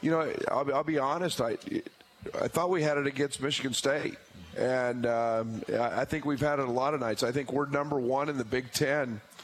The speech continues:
uh, in defensive efficiency, and, uh, uh, I think that's, um, a, a tribute to our guys buying in. Uh, defense gets compounded and more complicated when the ball doesn't go in.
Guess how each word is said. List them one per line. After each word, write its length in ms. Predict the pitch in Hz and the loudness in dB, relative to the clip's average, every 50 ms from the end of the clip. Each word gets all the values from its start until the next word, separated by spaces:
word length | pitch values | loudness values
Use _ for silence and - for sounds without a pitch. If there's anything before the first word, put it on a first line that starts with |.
| - - - - - - - - - - | -18 -18 -16 -16 -16 -18 -18 -20 -18 -6
uh, 380 | - - 104 110 107 104 104 107 | 0 0 2 4 4 2 2 2
in 220 | 98 - 120 123 113 | 2 0 0 -2 0
defensive 560 | 110 131 139 143 - 143 135 127 - 135 120 | 0 0 0 0 0 -2 -2 0 -2 -2 -2
efficiency, 920 | 117 104 - - 135 143 139 - 147 135 117 - - 107 107 101 - - - | -2 -2 0 0 0 2 2 0 -2 -2 -2 0 0 0 0 -2 -4 -6 -4
and, 480 | - 107 113 113 113 110 107 110 113 110 | -2 0 0 2 2 0 0 0 0 0
uh, 220 | 113 107 104 98 98 - - - - - - - - - - - - - - - - | 2 2 0 -2 -4 -6 -12 -20 -18 -10 -8 -8 -8 -8 -12 -16 -18 -18 -14 -6 -2
uh, 420 | - 50 52 53 53 - 107 104 | -2 0 0 0 0 0 0 2
I 100 | 113 117 | 0 0
think 260 | 120 - 151 147 131 - | 0 0 -2 -4 0 0
that's, 500 | 139 131 131 131 - - - - - 147 | 0 2 2 0 0 -2 -2 0 2 2
um, 440 | 131 120 117 110 107 104 98 101 104 107 - - - - - - - - | 2 2 2 2 0 0 -2 -4 -8 -12 -18 -20 -20 -20 -20 -20 -10 -4
a, 380 | - 101 107 - - - - - | -2 -2 -2 -2 -2 0 0 0
a 40 | 110 | 0
tribute 460 | 113 - - - 170 151 151 151 139 | -2 0 0 0 0 0 0 -2 0
to 100 | - 151 | 0 0
our 100 | 120 117 | 0 2
guys 360 | 107 123 123 127 131 127 117 | 0 0 2 2 0 0 -2
buying 380 | - - 123 123 127 127 123 123 | 0 0 2 2 2 2 2 2
in. 320 | 120 123 131 151 165 156 - - - - - - - - - - - - - | 2 2 0 0 -2 -6 -10 -14 -18 -18 -16 -14 -14 -14 -16 -16 -18 -8 -4
Uh, 440 | - 110 113 117 117 117 113 113 110 117 - - - - - - - 104 104 - - - - - - - - - - - - - 113 101 | -2 0 2 2 2 2 0 0 -2 -2 -6 -8 -14 -20 -20 -20 -20 -20 -20 -20 -20 -20 -20 -20 -20 -20 -20 -20 -20 -20 -18 -18 -6 -2
defense 500 | 117 170 202 196 - - 196 180 165 - | 0 2 2 0 2 0 0 0 0 0
gets 220 | - - 151 135 - | 0 0 0 0 0
compounded 880 | - - - 151 147 147 135 117 - 151 143 135 139 147 151 147 139 | 0 0 2 2 2 0 0 0 0 0 2 2 2 0 0 0 0
and 140 | 127 120 113 | 0 0 0
more 220 | 113 120 123 123 120 | 2 2 2 0 0
complicated 760 | - 143 135 131 135 - 131 120 - - 120 113 117 113 | 0 0 0 0 0 0 -2 -2 0 0 0 2 0 0
when 160 | 107 107 117 110 | 0 0 0 0
the 80 | 110 | 0
ball 260 | 104 101 120 123 123 | 0 0 0 0 2
doesn't 300 | 120 123 120 113 104 87 | 2 0 -2 -2 -2 -2
go 220 | 101 107 107 110 110 | -2 0 0 2 2
in. 220 | 104 98 87 85 | 2 0 -2 -4